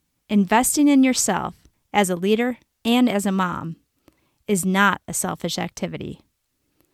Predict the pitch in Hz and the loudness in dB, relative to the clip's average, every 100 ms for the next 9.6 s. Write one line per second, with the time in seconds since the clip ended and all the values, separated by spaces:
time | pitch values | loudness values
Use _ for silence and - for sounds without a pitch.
0 | _ _ _ 190 - 208 170 160 - _ | _ _ _ -6 2 2 2 -6 -20 _
1 | _ 180 - 175 - 180 170 - 175 165 | _ -6 -4 -4 -4 -8 -8 -6 -6 -6
2 | - - - _ _ _ _ _ _ _ | -8 -10 -14 _ _ _ _ _ _ _
3 | _ _ 190 196 196 190 - 208 175 - | _ _ -2 0 2 -2 -2 -4 -2 -4
4 | - _ _ _ 196 196 202 196 170 - | -10 _ _ _ 0 2 2 2 -2 -8
5 | - _ _ _ - 208 208 - 190 185 | -14 _ _ _ -4 -4 -4 -4 -4 2
6 | 226 233 220 226 277 254 196 165 165 - | 2 4 2 2 0 0 0 -6 -8 -10
7 | - _ _ - 214 208 214 214 - 214 | -12 _ _ -4 0 2 0 -2 -4 -4
8 | 208 - 190 190 190 190 202 - 185 180 | -4 -4 -4 -2 0 -2 -2 -4 -4 -2
9 | 196 220 240 247 254 | 0 2 2 0 -4